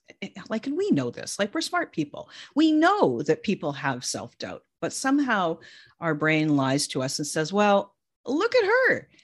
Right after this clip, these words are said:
She's got it all together. She's all confident. She doesn't," yeah, right? Point, like, pointing the finger, right?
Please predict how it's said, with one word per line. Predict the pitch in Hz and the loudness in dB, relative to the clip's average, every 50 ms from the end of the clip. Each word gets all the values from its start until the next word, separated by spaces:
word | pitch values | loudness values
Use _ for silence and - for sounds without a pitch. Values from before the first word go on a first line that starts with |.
| _ _ | _ _
She's | - - - 508 554 539 - | -6 -4 -4 -4 -4 -6 -2
got | - 165 143 131 | -2 0 -2 0
it | 127 127 | -4 -6
all | 120 98 123 | -8 -10 -10
together. | - - 147 143 170 214 302 392 370 | -12 -8 -2 0 0 0 2 0 0
She's | - 554 539 571 466 | 2 0 2 4 6
all | 415 208 175 170 | 6 6 6 4
confident. | - - 143 131 139 147 - 220 269 339 392 403 | 0 -6 -4 -4 -4 -6 -6 -6 -6 -6 -6 -6
She | - - 508 523 | -4 -4 -2 2
doesn't," | 508 494 440 - 262 208 185 - - - | 2 2 4 4 4 2 2 0 -4 0
yeah, | - 202 202 156 131 127 123 | 2 2 4 2 2 -2 -4
right? | 135 151 208 311 - _ _ | -2 -2 -2 -2 -2 _ _
Point, | - 226 220 214 117 160 | 0 0 0 0 0 0
like, | 175 170 - | 0 0 0
pointing | - 240 220 214 247 208 185 | 0 -2 0 0 0 0 0
the | 180 | 0
finger, | - - 196 196 185 170 143 117 107 | 0 0 0 0 0 -2 -4 -4 -2
right? | 127 151 202 - - | -4 -4 -4 -6 -10